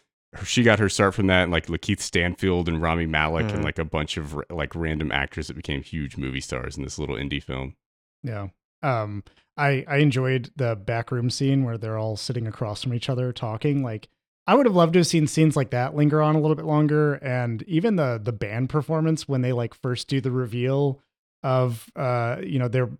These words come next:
Speaker 3: the Clash at Demon Head singing their song, that it's, like, that metric song they're covering. Um, I would have liked for that scene to have gone on longer with Scott, like, having to navigate the crowd and get closer or, like, try to run away and certain things being shut off. Like,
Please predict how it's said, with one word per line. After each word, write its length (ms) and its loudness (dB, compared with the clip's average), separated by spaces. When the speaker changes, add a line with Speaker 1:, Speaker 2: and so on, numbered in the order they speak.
Speaker 3:
the 100 2
Clash 380 0
at 120 -6
Demon 320 0
Head 420 2
singing 400 4
their 140 4
song, 440 4
that 180 -2
it's, 160 -2
like, 140 -2
that 160 -4
metric 420 0
song 300 4
they're 140 2
covering. 760 0
Um, 440 0
I 120 0
would 100 6
have 80 0
liked 180 2
for 80 -2
that 180 -4
scene 140 4
to 60 4
have 80 0
gone 220 0
on 200 0
longer 480 -4
with 220 -4
Scott, 320 -2
like, 160 -6
having 300 -2
to 60 2
navigate 440 -2
the 60 -2
crowd 540 0
and 140 -2
get 160 -8
closer 600 2
or, 160 -2
like, 180 -6
try 180 0
to 60 2
run 200 2
away 540 8
and 140 2
certain 260 -4
things 220 2
being 180 4
shut 200 0
off. 280 2
Like, 240 -4